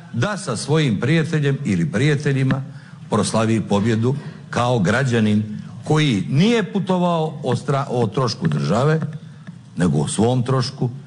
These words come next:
nije putovao kao predsjednik Skupštine,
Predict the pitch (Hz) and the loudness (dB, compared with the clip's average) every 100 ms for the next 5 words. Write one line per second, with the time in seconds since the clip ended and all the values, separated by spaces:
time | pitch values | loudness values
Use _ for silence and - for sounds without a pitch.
0 | - - - 143 214 226 175 190 175 180 | -16 -18 -2 2 4 2 0 0 0 0
1 | 165 151 143 143 147 139 160 139 - - | 0 0 -2 0 0 0 0 0 -2 0
2 | 180 - 170 165 170 - | 0 0 2 2 0 -4